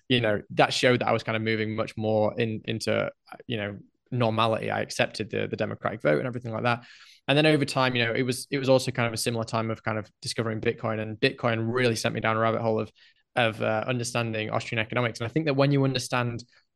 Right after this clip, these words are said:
more about the financial system, it's extremely hard then not to see the world in a completely different way. Like, it, it kind of just completely pulls the wool from in front of your eyes, and you realize that, okay, well, the entire foundation, the enc-, entire kind of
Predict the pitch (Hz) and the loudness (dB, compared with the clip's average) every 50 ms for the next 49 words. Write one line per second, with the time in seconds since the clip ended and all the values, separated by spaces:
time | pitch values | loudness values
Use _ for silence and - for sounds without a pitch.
0 | _ _ - - 127 120 123 120 120 120 - 120 - 127 113 110 120 131 - 151 | _ _ -6 2 4 6 6 6 6 4 2 4 0 2 2 2 2 0 0 -4
1 | 139 - 156 139 - - 160 160 160 160 - 160 143 - - - 147 - - - | -2 -2 -2 -2 0 0 0 0 -2 -2 -2 -4 -4 -4 -6 -12 -8 -6 -4 -4
2 | - - 165 156 156 156 143 127 131 139 131 120 113 104 104 120 120 120 110 107 | -2 2 4 4 6 6 4 6 6 6 6 6 4 2 2 0 0 0 0 -2
3 | 107 - 120 - - - 123 107 - - - 131 123 113 113 113 113 110 110 107 | -4 -4 -4 -4 -4 -6 -6 -6 -4 -4 -2 0 0 2 2 2 0 0 -2 -4
4 | 117 104 120 113 107 110 104 - 104 104 117 113 107 107 104 - - - 127 - | -6 -2 -2 -2 -2 -2 -4 -6 -4 -2 0 2 2 0 0 0 -2 -2 -2 -2
5 | - 131 131 123 110 - 117 - - 117 - 131 117 120 - - - 127 131 120 | 0 2 2 2 2 0 -4 -4 -4 -4 0 0 0 0 -2 -2 0 0 2 0
6 | - - 120 104 104 117 123 123 117 107 98 110 - - - - _ - - 123 | 0 -2 -4 -2 2 4 4 6 6 4 2 -2 -6 -8 -20 -20 _ -6 -4 -4
7 | 120 123 123 110 110 117 110 107 113 120 117 113 110 110 113 113 113 117 120 117 | -2 -2 -2 -4 -2 -2 0 2 2 4 4 2 2 0 -2 -2 0 2 2 2
8 | 110 110 107 104 - 113 110 104 - _ _ _ _ - 143 135 147 127 113 107 | 2 0 0 0 0 0 0 -2 -2 _ _ _ _ 0 0 2 4 2 2 2
9 | 113 113 101 127 127 127 123 139 147 143 131 - 131 123 120 120 127 123 - 110 | 0 -2 0 2 0 2 2 2 2 2 4 2 2 2 4 2 2 0 -2 -4
10 | 110 113 - - 123 - 139 127 123 - 139 139 135 139 135 123 - | -6 -6 -4 -4 -4 -4 -4 -4 0 2 2 2 4 2 0 -2 -2